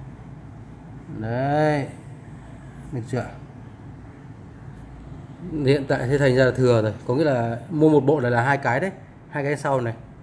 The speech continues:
Hai cái để ghế sau. Đây. Đây, bác nào lấy em nhượng lại cho nhá. Đây về em là bốn trăm linh năm. Bác nào lấy em Tuấn để cho ba trăm nghìn, em Tuấn bao ship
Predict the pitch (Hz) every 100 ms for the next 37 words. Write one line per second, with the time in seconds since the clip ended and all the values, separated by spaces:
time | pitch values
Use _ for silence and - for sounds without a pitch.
0 | - - - - - - - 139 135 123
1 | 147 170 - 113 107 107 123 147 135 131
2 | - - - - - - - - 117 117
3 | - - - - - - - - - -
4 | - 135 160 147 127 123 127 151 143 147
5 | 127 120 135 143 139 - - - 131 120
6 | 113 127 127 113 117 135 135 131 127 120
7 | - - - - 135 151 147 120 113 117
8 | 143 131 120 127 131 110 123 120 117 -
9 | - - - - - - - - - 131
10 | 127 127 123 117 120 135 120 123 135 -